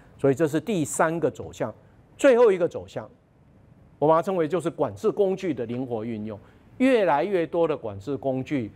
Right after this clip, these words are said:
给决策者做参考，这个决策者当然也包括民间，啊，做参考。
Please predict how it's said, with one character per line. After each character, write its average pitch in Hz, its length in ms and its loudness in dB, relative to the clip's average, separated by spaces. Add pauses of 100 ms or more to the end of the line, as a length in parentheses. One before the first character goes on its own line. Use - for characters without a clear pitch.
(260)
给 139 280 2
决 139 260 0
策 185 220 2
者 101 220 -10
做 131 200 -2
参 123 300 -10
考， - 180 -14 (380)
这 214 100 4
个 196 80 6
决 156 160 0
策 175 140 0
者 139 140 -2
当 143 160 -6
然 131 160 -4
也 107 100 -6
包 120 180 -4
括 117 160 -4
民 107 220 -6
间， 101 260 -8 (460)
啊， 95 160 -8
做 139 180 2
参 120 200 -8
考。 101 160 -10